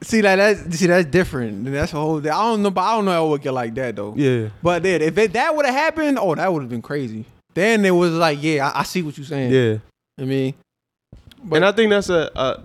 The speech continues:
Speaker 2: I know it's off topic, but it goes with it. I think that's another reason why the, ain't nobody three-peat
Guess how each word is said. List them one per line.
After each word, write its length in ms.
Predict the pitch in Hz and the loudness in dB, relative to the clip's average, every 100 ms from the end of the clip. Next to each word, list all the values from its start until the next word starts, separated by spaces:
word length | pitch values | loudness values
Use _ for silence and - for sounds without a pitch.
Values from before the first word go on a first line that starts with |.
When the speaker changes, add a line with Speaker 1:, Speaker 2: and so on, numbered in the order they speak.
| - | -2
Speaker 2:
I 80 | 147 | 0
know 140 | 165 | 2
it's 120 | 151 | 2
off 160 | 139 127 | 0 -2
topic, 380 | 156 147 131 - - | 2 0 0 -6 0
but 100 | 135 | 0
it 80 | 143 | 2
goes 260 | 143 139 | 2 2
with 120 | 127 131 | 2 2
it. 140 | 127 - | 2 -2
I 80 | |
think 220 | 127 156 135 | -2 0 2
that's 180 | 139 139 | 0 0
another 320 | 123 135 131 | 2 2 2
reason 360 | 117 117 110 107 | 0 -2 -2 -2
why 340 | 107 104 98 _ _ _ _ _ _ - | -2 -4 -8 _ _ _ _ _ _ -8
the, 160 | 123 - - | -8 -8 -2
ain't 160 | 143 | 0
nobody 360 | 156 139 139 131 | 2 2 2 0
three-peat 600 | 131 175 175 160 143 | 0 0 0 0 -2